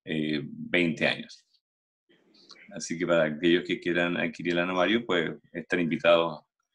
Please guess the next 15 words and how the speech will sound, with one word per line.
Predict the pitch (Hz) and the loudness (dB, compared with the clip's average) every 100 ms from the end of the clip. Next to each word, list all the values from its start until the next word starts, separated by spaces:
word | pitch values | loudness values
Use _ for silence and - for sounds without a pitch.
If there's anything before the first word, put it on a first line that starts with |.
| - | -10
a | 78 76 | -6 -6
hacerlo | - - 87 95 101 - - - | -6 -2 0 0 -4 -8 -20 -4
y | 110 | -2
pueden | 104 110 110 | 4 4 6
revisar | 101 - 107 107 - _ _ | 2 4 4 4 0 _ _
lo | - 92 | -4 -2
que | 85 | 0
tenemos | 87 90 98 98 | 0 0 -2 -4
en, | 90 87 87 85 | -4 -4 -6 -6
en | 92 | -8
nuestra | 87 101 | -2 0
librería | 101 101 113 156 233 - - | 2 4 2 2 -4 -10 -12
y | 95 87 87 85 80 | -10 -6 -4 -4 -6
si | - - | -10 -6
quieren | 92 87 85 | -2 0 -2